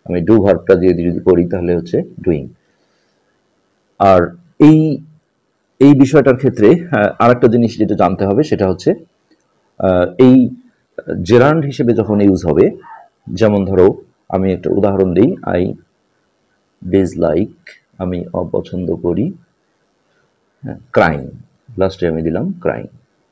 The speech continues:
খুব খেয়াল করে দেখো, আমি অপছন্দ করি কান্না, তার মানে কি অপছন্দ করি, তাই না? একটা জিনিসকে যখন আমরা কি দিয়ে প্রশ্ন করে উত্তর পাই, এটা কিন্তু নাউন হয়ে যায়, কি বা কাকে, এগুলো। তো,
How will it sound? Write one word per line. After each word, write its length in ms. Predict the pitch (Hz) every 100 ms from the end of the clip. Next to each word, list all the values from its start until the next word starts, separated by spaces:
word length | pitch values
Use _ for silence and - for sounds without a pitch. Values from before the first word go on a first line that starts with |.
| _ _ _ _ _ _ _ _ _ _ _ _
খুব 140 | - -
খেয়াল 180 | 135 123
করে 140 | 113
দেখো, 260 | 98 98 139
আমি 200 | 120 120
অপছন্দ 540 | 107 113 - 127 113
করি 240 | 101 98
কান্না, 380 | 123 110 90 73
তার 180 | - 98
মানে 160 | 104 165 - _ _ _
কি 180 | - 185
অপছন্দ 480 | 104 85 92 90 82
করি, 220 | - - - _ _ _ _ _
তাই 100 | -
না? 100 | 151
একটা 240 | 101 117 127
জিনিসকে 340 | 120 127 131
যখন 200 | 123 123
আমরা 160 | 123 123
কি 240 | 120 160
দিয়ে 160 | 135 135
প্রশ্ন 360 | 131 117 120
করে 120 | 101 107
উত্তর 300 | 98 107 87
পাই, 200 | 92 120
এটা 140 | 95
কিন্তু 340 | 98 92 - 98 -
নাউন 300 | 117 113 101
হয়ে 240 | 82 80
যায়, 200 | 64 - _
কি 200 | 120 107
বা 160 | 87
কাকে, 400 | 87 92 87 87 85 -
এগুলো। 220 | 82 80 - _ _ _ _ -
তো, 220 | 101 85